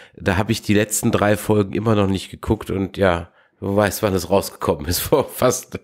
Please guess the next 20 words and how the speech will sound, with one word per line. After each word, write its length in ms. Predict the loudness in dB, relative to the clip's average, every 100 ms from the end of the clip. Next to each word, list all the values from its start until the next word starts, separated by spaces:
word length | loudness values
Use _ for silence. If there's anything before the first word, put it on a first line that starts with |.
| -16 -10
einem 140 | -6 -4
Dreivierteljahr 800 | 0 2 2 0 0 2 2 2
oder 100 | 2
sogar, 280 | 0 2 0
glaube 220 | 0 -6
ich, 40 | -6
sogar 200 | -4 -2
noch 200 | -2 -2
länger. 360 | 0 2 2 0 -16 -20 _ _ _ _ _
Nee, 380 | -2 2 4 2 -4 -20 -20 _
kommt 220 | -2 0 0
auch 120 | 0
keine 260 | -2 0
dritte 280 | 0 0 0
Staffel 320 | 0 0 0
mehr, 260 | 2 2 4
Halo 280 | 4 4 2
ist 200 | 0 0
raus. 400 | 2 4 2 -4 -12 -20 -20 _ _ _ -8
Ja, 320 | -6 -4 -8